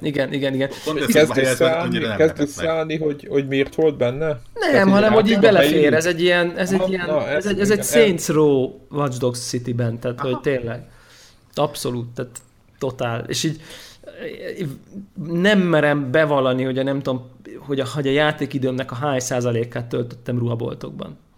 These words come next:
Speaker 2: <laughs> Igen.
Speaker 1: De, tehát konkrétan
Speaker 2: Elképesztő
Speaker 1: így, így
Speaker 2: próbálgatni
Speaker 1: magam,
Speaker 2: erről.
Speaker 1: magamnak sem, tehát, hogy az a kategória. Iszonyú f-, ölt-, öltözékeket lehet összehozni benne, tehát,
Speaker 2: És,
Speaker 1: hogy
Speaker 2: és tényleg nincs, nincs rá motiváció, egyszerűen úgy,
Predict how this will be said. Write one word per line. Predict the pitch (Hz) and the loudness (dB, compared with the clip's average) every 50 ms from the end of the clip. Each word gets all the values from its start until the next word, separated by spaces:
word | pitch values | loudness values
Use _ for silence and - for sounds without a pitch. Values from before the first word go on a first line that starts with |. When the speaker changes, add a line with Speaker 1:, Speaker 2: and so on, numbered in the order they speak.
| _ _ | _ _
Speaker 2:
<laughs> | - 143 - - - - - - | -10 -10 -10 -12 -16 -12 -8 -8
Igen. | 175 - - - - 131 123 110 - - - - - - - - 143 131 | -8 -8 -8 -8 -6 -4 -4 -4 -6 -10 -14 -8 -8 -8 -8 -6 -2 -2
Speaker 1:
De, | 151 151 | -2 0
tehát | - 185 175 - | 2 0 0 4
konkrétan | - 185 180 180 180 123 170 170 160 139 | 6 6 6 6 6 4 4 4 4 4
Speaker 2:
Elképesztő | 160 156 156 | 4 4 2
Speaker 1:
így, | 156 | 2
így | 151 143 - 135 | 0 2 0 0
Speaker 2:
próbálgatni | 127 113 107 101 107 107 104 - 156 156 | 2 2 0 0 -2 -2 -4 -6 -4 0
Speaker 1:
magam, | 160 160 151 147 147 143 | 0 0 2 2 0 -2
Speaker 2:
erről. | 151 151 151 | -2 -2 0
Speaker 1:
magamnak | 156 156 147 139 139 127 131 127 120 123 | 0 0 2 2 0 0 2 0 0 -2
sem, | - - 131 120 117 113 117 - | -2 -4 -4 -4 -4 -4 -6 -8
tehát, | - 120 117 120 | -6 -6 -6 -4
hogy | - 123 120 | -4 -2 -2
az | 123 123 | -2 -2
a | 202 | -4
kategória. | 196 - 127 - - - - - - - - - - - - - - _ - - - - - - - - _ _ _ _ _ - - - - | -8 -10 -12 -12 -12 -10 -10 -10 -10 -10 -12 -14 -18 -20 -20 -20 -20 _ -20 -20 -20 -20 -20 -20 -20 -20 _ _ _ _ _ -20 -20 -16 -10
Iszonyú | - 185 156 - - - 165 147 139 139 | -6 -6 -4 -2 -2 0 0 2 2 0
f-, | 127 - - - - - - - - - - - - - | -2 -6 -10 -20 -20 -20 -20 -20 -20 -20 -20 -20 -12 -6
ölt-, | - 135 120 - - | -4 -4 -4 -4 -4
öltözékeket | 127 131 127 123 - 123 117 117 113 117 - 123 123 | -4 -2 -2 -2 -2 -4 -4 -6 -6 -8 -10 -10 -8
lehet | 127 117 110 113 | -6 -6 -8 -8
összehozni | - - - - - 123 123 117 120 127 120 | -8 -12 -12 -10 -10 -10 -8 -8 -8 -8 -8
benne, | - - - - - - - | -8 -8 -8 -10 -10 -12 -10
tehát, | - 120 117 117 | -8 -8 -8 -8
Speaker 2:
És, | 120 | -10
Speaker 1:
hogy | - 123 123 | -12 -12 -12
Speaker 2:
és | - - | -12 -14
tényleg | - - - - - | -12 -10 -10 -10 -8
nincs, | 160 175 151 - - - | -8 -10 -10 -10 -12 -10
nincs | 165 180 170 151 - - | -8 -6 -6 -6 -6 -6
rá | 127 127 117 | -6 -6 -6
motiváció, | 117 120 117 120 120 - 110 101 104 95 92 92 - - 131 127 139 | -6 -6 -8 -8 -8 -8 -8 -6 -6 -6 -6 -6 -8 -8 -8 -6 -6
egyszerűen | 147 - - - 160 160 156 156 151 | -6 -6 -6 -8 -6 -4 -4 -6 -6
úgy, | 151 151 151 - | -6 -8 -8 -10